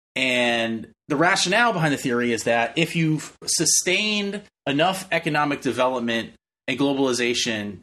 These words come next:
to be able to have a McDonald's, then it's likely that that implies that your country has sort of adopted globalization. It's a, has a stake in the global economic system. Um, and that,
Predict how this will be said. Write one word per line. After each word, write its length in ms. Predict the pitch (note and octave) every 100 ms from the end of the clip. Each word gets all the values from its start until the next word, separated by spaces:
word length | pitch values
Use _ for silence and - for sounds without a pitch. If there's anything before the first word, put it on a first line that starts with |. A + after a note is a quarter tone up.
| -
to 400 | - A#2 A2+ A2+ A2
be 220 | B2 B2
able 140 | B2
to 60 | A2+
have 200 | C#3 D3+
a 60 |
McDonald's, 760 | D3+ B2 G#2 F2 F#2 D#3 - - _ _
then 140 | D3 D3+
it's 160 | C3+
likely 480 | C3+ C#3+ F3 F3 D#3+
that 160 | C3 A#2
that 200 | B2 A#2+
implies 720 | A2+ B2 A#2+ A#2 A#2 A2+ G#2+
that 400 | A2 G#2+ G#2 -
your 260 | G#2+ G#2+ G2+
country 760 | - D3+ C#3+ C#3+ B2+ B2 A2+ -
has 760 | A#2+ A2 A2 G#2 G2 - - _ -
sort 140 | C3+
of 80 | A#2
adopted 560 | B2 - C#3 - B2+ A#2
globalization. 880 | B2+ A2+ A2 C3+ D#3+ D#3 C#3+ C3+ C3+ _ B2
It's 100 | B2
a, 80 |
has 220 | - B2 A2
a 60 |
stake 420 | - - D#3 D3
in 40 | B2+
the 80 | A#2+
global 300 | B2+ A#2 A2+
economic 380 | A2 G2+ F#2+
system. 480 | G2 G3 - F3 D#3 - _ _ -
Um, 360 | B2 A#2 A2+ C#3+
and 220 | C3 A#2+
that, 400 | C#3+ D#3+ -